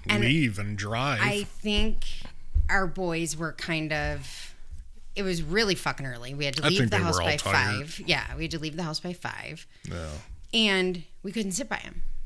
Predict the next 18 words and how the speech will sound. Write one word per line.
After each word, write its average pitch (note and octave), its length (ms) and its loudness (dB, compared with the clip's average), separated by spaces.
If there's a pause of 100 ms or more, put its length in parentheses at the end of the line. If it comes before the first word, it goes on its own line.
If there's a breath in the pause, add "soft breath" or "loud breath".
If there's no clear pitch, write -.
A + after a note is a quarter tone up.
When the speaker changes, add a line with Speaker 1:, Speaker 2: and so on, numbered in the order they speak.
(140)
Speaker 2:
Yeah, D3+ 260 2
which G2 420 -2
Speaker 1:
Which G3+ 120 2
Speaker 2:
sucked. C#3+ 200 2 (100)
Speaker 1:
I F#3+ 140 6
think F#3+ 640 -2 (680 soft breath)
played G3 200 -2
a F#3 40 0
huge E3+ 600 -4
part C#3+ 300 -4
Speaker 2:
Oh, D3+ 140 4
I C3 120 4
do D#3 180 4
too. F3 300 2
Speaker 1:
in F#2+ 60 0
it, A#2 160 -6 (200)
you D3+ 140 -8
know? C#3+ 240 -8